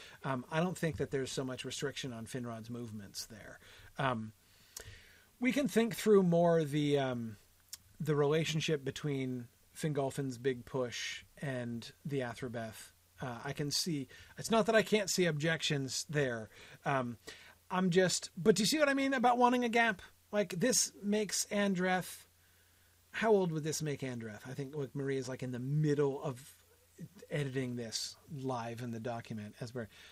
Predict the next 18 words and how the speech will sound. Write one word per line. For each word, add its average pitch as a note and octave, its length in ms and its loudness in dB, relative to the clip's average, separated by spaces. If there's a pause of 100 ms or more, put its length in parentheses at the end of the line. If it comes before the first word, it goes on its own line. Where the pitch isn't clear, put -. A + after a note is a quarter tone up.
(320)
but G#3 120 6
she'd A#3+ 200 0
be B3 100 -4
older. F#3+ 240 0
She'd A3+ 200 0
be G#3+ 100 -2
at F3 120 -8
least, G3+ 360 -6
what, - 320 -10
forties? A3 640 -6 (1700)
Maybe, E3+ 480 2 (920)
maybe E3+ 220 -2
more. E3 540 -4 (720)
More F#3 240 -2
would D3 160 -4
be C#3+ 100 -2
nice. D#3 540 -6 (300)
Fifties? B3+ 600 -4